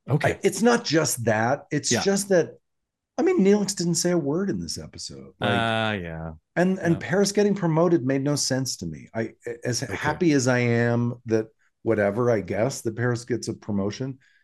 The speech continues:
Speaker 2: it feels like a wasted opportunity. That if you're gonna do that, do it off of something that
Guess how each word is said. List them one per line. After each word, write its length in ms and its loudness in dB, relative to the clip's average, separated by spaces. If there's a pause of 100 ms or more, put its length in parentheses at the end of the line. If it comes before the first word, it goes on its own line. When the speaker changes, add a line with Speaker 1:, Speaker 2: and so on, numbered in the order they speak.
(260)
Speaker 2:
it 160 0
feels 320 0
like 140 0
a 60 2
wasted 500 0
opportunity. 760 -6 (600)
That 200 0
if 140 -4
you're 100 -2
gonna 200 0
do 340 -2
that, 320 -6 (200)
do 220 -2
it 80 0
off 220 -6
of 100 -12
something 380 -10
that 100 -12